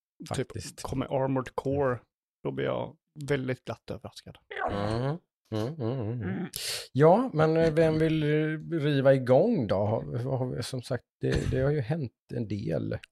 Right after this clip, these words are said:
Speaker 3: Du har en
Speaker 2: För mig,
Speaker 3: mastig
Speaker 2: för
Speaker 3: lista, så jag tycker du kan börja,
Speaker 2: Jag har en
Speaker 3: tror jag.
Speaker 2: mastig lista. Frågan är var jag ska börja någonstans.
Speaker 1: Jag har typ en.
Speaker 2: <laughs> Eh,
Speaker 3: Ja, en och en halv.
Speaker 2: vi ska se då.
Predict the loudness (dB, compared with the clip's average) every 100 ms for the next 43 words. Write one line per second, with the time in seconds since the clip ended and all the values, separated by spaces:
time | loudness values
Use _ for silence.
0 | -4 2 4 4 2 0 2 2 0 0
1 | -2 -2 -2 2 2 2 2 2 2 0
2 | -2 -2 -2 0 6 8 8 6 6 4
3 | 2 -2 -4 -2 -2 -4 -6 -6 -2 -2
4 | 0 0 0 0 -2 -4 2 2 2 0
5 | 0 2 0 -2 -4 -2 0 0 -4 -8
6 | -8 -6 -4 -2 -4 -6 -6 2 4 4
7 | 4 6 8 8 6 8 8 8 4 0
8 | -2 -6 -6 -6 -6 -8 -6 -6 -8 -8
9 | -8 -6 -6 -8 -10 -10 -8 -8 -8 -8